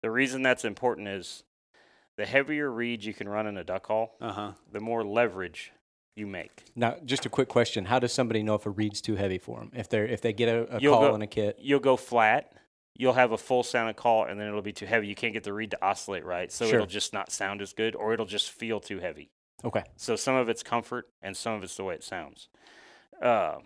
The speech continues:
Speaker 1: the longer you can get that reed to stick out, uh, to stick out over the end of that tone channel, the more leverage you make when you hit that reed with air. And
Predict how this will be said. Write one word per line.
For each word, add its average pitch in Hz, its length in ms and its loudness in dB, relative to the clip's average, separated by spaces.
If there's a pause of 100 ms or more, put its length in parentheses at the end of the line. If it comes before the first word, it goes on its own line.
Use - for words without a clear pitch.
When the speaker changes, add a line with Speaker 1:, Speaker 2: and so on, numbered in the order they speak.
(600)
Speaker 1:
the 117 80 0
longer 151 380 4
you 151 180 0
can 143 160 -6
get 135 200 0
that 110 140 4
reed 120 280 -2
to 104 60 -4
stick - 340 -6
out, 107 240 2 (1040)
uh, 95 340 -2 (600)
to 107 80 -12
stick 120 260 0
out 117 140 4
over 107 140 0
the 107 100 -4
end 117 100 -4
of 110 60 -4
that - 160 -6
tone 117 220 -2
channel, 104 260 -2
the 101 80 -6
more 107 180 -4
leverage 101 500 -2
you 101 100 -8
make 98 300 -6
when 95 120 -12
you 92 80 -12
hit 107 160 -8
that 87 180 -4
reed 95 200 -8
with 85 160 -12
air. 87 300 -8 (880)
And 98 500 -4